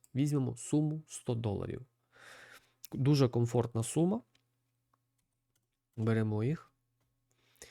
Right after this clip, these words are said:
І як це зміниться, якщо ми будемо кожен місяць відкладати по сто доларів під той самий відсоток?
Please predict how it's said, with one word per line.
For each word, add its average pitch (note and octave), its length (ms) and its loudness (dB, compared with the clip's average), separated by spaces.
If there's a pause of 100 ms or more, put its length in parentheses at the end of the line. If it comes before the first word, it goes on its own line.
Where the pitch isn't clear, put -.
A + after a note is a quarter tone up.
(800)
І C3+ 200 2
як C#3 360 2
це C3+ 160 2
зміниться, C#3 500 2
якщо A#2+ 240 -2
ми A#2 60 2
будемо A2+ 320 2
кожен C3+ 840 4 (120)
місяць A2 640 -2 (200)
відкладати G#2 800 -2
по - 160 -4
сто - 180 -2
доларів G2+ 320 2 (180)
під E3 160 -2
той G#3+ 160 6
самий F#3 300 4
відсоток? F3 640 -2